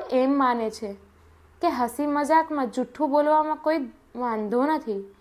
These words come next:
પરંતુ જૂઠું ક્યારે પણ કોઈ પણ અવસ્થામાં બોલવામાં આવે તો તેનો આપણા ચરિત્ર પર ઊંડો પ્રભાવ પડે છે, કારણ કે બુરાઈનો પણ એક ક્રમ હોય છે.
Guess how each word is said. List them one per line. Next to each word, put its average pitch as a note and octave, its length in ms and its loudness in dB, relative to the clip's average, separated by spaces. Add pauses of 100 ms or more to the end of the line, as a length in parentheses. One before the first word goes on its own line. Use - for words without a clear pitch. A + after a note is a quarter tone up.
(360)
પરંતુ C4 340 0
જૂઠું B3 360 -4
ક્યારે B3 420 4
પણ D4 280 -4 (420)
કોઈ C4 180 4
પણ F#4+ 200 4
અવસ્થામાં C#4+ 580 0
બોલવામાં A#3 500 0 (120)
આવે C#4 380 2 (400)
તો D4+ 80 -2
તેનો C#4+ 320 0
આપણા C#4+ 400 2
ચરિત્ર D4 460 0
પર F4+ 220 0 (340)
ઊંડો C#4 340 2
પ્રભાવ B3+ 600 4
પડે D4+ 280 4
છે, G3+ 280 -10 (680)
કારણ B3 280 4
કે C#4 340 -4 (760)
બુરાઈનો C#4 540 4
પણ G#4+ 200 2 (100)
એક - 380 -2
ક્રમ D4 400 2
હોય C#4 240 2
છે. G3+ 260 -12